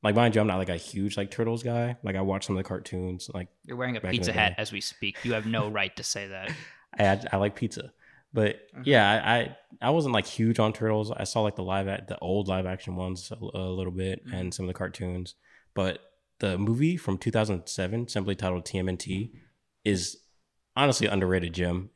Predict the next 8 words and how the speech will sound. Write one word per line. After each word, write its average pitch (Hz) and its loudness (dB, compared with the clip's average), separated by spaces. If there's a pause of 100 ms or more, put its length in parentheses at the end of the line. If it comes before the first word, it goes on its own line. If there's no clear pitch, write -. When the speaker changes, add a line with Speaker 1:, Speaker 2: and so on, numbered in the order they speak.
Speaker 2:
Yep. 131 -2
Speaker 1:
It, 101 -2
it, 101 -2
it 113 0
reviewed 135 2 (480)
fairly 123 2
poorly, 127 -2 (720)
which - -4